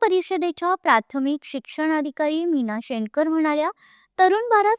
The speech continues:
संवादने केलेल्या गुणवंतांच्या गौरवामुळे विद्यार्थ्यांना शैक्षणिक आयुष्यात मोठे पाठबळ मिळणार आहे. विद्यार्थ्यांनी यापुढे जिद्दीने शैक्षणिक वाटचाल करून यश मिळवावे,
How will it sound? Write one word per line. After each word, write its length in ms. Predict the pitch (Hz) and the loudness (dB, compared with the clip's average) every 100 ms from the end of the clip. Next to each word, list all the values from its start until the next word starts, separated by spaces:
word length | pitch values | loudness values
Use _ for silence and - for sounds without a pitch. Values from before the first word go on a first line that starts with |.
| - | 4
संवादने 520 | 349 302 311 311 339 | 4 4 0 0 -4
केलेल्या 480 | - 294 247 254 277 | -4 0 0 0 -2
गुणवंतांच्या 1000 | 269 247 233 339 453 403 320 - 330 339 | -2 -2 0 -2 0 0 0 -2 -6 -2
गौरवामुळे 800 | 262 226 226 226 226 285 240 190 _ _ _ 262 | -2 0 0 0 0 -2 -2 -4 _ _ _ -4
विद्यार्थ्यांना 800 | 320 247 415 440 427 349 339 370 | -2 2 2 2 0 0 0 0
शैक्षणिक 680 | - 254 226 - 370 415 392 | -2 -4 -4 -8 -6 -4 -2
आयुष्यात 480 | 311 302 - 311 330 330 | -2 -2 -4 -2 -2 -2
मोठे 380 | 285 220 294 311 | -4 -4 -6 -6
पाठबळ 420 | 285 220 240 277 320 | 0 0 -2 -4 -2
मिळणार 460 | 330 214 202 202 | -2 -2 -2 0
आहे. 100 | 214 - _ _ _ 262 | -2 -4 _ _ _ -4
विद्यार्थ्यांनी 680 | 254 330 339 320 320 320 | 2 4 4 4 0 2
यापुढे 520 | 330 247 247 269 247 269 | 2 0 0 -2 0 0
जिद्दीने 560 | 254 190 226 226 226 277 | -4 -6 -4 -2 -4 -6
शैक्षणिक 720 | - 226 - - 339 392 - | -6 -6 -6 -6 -4 -4 0
वाटचाल 440 | 302 240 - 254 247 | 0 0 -4 -4 -4
करून 280 | 339 240 220 | -4 -2 -2
यश 300 | 240 226 - | -2 -4 -4
मिळवावे, 480 | 233 214 196 202 | -6 -4 -4 -4